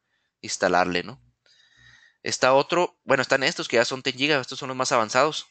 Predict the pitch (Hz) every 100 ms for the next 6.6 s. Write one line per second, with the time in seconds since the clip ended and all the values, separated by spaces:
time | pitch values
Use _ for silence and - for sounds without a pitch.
0 | _ 107 110 113 _ _ 110 117 - -
1 | 107 120 120 117 117 123 - _ _ 135
2 | 175 - _ _ _ - 160 - - -
3 | - - - 120 127 123 127 127 127 110
4 | 107 131 143 156 165 156 113 113 117 160
5 | 185 175 113 107 110 110 113 107 107 107
6 | - - 147 165 196 196